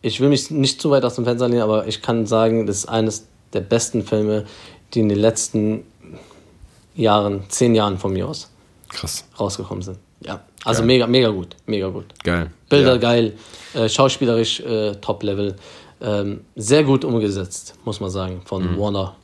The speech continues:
Speaker 1: Warner Bros. und, äh,
Speaker 2: Joaquin
Speaker 1: weiß gar nicht,
Speaker 2: Phoenix.
Speaker 1: das ist, ja, ja, das ist
Speaker 2: Von
Speaker 1: der,
Speaker 2: Joachim.
Speaker 1: ist der Regisseur von, von Hangover, glaub ich. Hangover?
Speaker 2: Joaquin Phoenix?
Speaker 1: Nee, nee, der Regisseur meine ich.
Speaker 2: Ach so, echt?
Speaker 1: Nicht der Schauspieler.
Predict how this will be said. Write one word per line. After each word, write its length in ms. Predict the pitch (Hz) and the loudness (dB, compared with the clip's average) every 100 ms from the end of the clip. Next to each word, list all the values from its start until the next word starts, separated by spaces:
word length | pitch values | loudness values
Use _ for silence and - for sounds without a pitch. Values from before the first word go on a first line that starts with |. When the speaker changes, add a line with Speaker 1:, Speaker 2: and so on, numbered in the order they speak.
| - | -8
Speaker 1:
Warner 260 | 101 98 | -4 -4
Bros. 360 | 87 98 95 - | -4 -2 -4 -4
und, 300 | 95 90 87 | -8 -8 -8
äh, 260 | 92 90 90 92 _ _ _ _ _ | -10 -8 -10 -14 _ _ _ _ _
Speaker 2:
Joaquin 420 | - 117 117 123 | 0 2 2 0
Speaker 1:
weiß 60 | 110 | -2
gar 80 | 98 | -2
nicht, 80 | |
Speaker 2:
Phoenix. 640 | 92 135 139 110 90 - - - - _ | 2 4 4 2 -2 -12 -18 -20 -20 _
Speaker 1:
das 140 | 117 117 | -4 -2
ist, 240 | 151 - | -2 -4
ja, 180 | 135 139 | 0 2
ja, 180 | 135 127 | 2 2
das 220 | 113 110 | -2 -6
ist 160 | 135 - | -8 -4
Speaker 2:
Von 100 | 127 | 2
Speaker 1:
der, 80 | 123 | 4
Speaker 2:
Joachim. 300 | 127 131 123 | 4 4 2
Speaker 1:
ist 80 | 101 | 2
der 60 | |
Regisseur 960 | 113 110 110 - - - - 147 175 175 170 | -4 -4 -6 -8 -10 -6 2 4 4 2 0
von, 560 | 139 131 131 127 123 | 0 2 0 0 -2
von 160 | 117 113 | -4 -2
Hangover, 380 | 143 175 98 92 | -2 -2 -4 -6
glaub 200 | 90 90 | -6 -8
ich. 120 | - _ _ _ _ _ _ _ _ _ _ - | -12 _ _ _ _ _ _ _ _ _ _ -6
Hangover? 420 | 113 139 185 262 - - | -4 -2 -2 -2 -6 -8
Speaker 2:
Joaquin 260 | 90 82 78 | -6 -4 -4
Phoenix? 360 | 113 156 - - _ _ _ _ _ _ _ _ _ | -2 -2 -4 -18 _ _ _ _ _ _ _ _ _
Speaker 1:
Nee, 160 | 127 151 | 2 4
nee, 120 | 156 | 4
der 140 | 127 | 2
Regisseur 400 | 120 110 - 139 | 0 -4 -4 -2
meine 220 | 113 101 | -2 -6
ich. 60 | 101 | -6
Speaker 2:
Ach 60 | 107 | 2
so, 260 | 147 147 - | 4 4 2
echt? 200 | 131 117 | -2 -2
Speaker 1:
Nicht 100 | - | -6
der 60 | |
Schauspieler. 420 | 107 104 - 98 | -8 -10 -10 -12